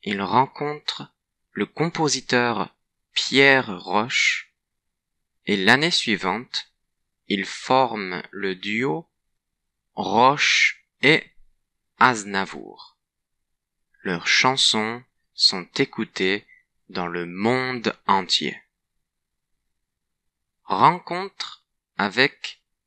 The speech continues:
Édith Piaf. En mille neuf cent quarante-six, il est remarqué par la fameuse chanteuse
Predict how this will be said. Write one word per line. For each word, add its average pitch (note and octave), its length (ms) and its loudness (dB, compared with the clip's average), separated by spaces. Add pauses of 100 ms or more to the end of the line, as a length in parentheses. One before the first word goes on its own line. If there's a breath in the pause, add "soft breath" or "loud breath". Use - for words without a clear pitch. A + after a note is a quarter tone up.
(140)
Édith F3+ 560 0
Piaf. - 680 -2 (1400)
En G2 120 -2
mille D3+ 420 -2
neuf C#3+ 220 -2
cent C#3+ 340 0
quarante-six, - 1120 0 (920)
il A2+ 180 2
est G#2 160 8
remarqué B2+ 920 0 (120)
par D#3+ 180 -2
la F2+ 180 -2
fameuse A2+ 880 0 (260)
chanteuse C#3+ 920 0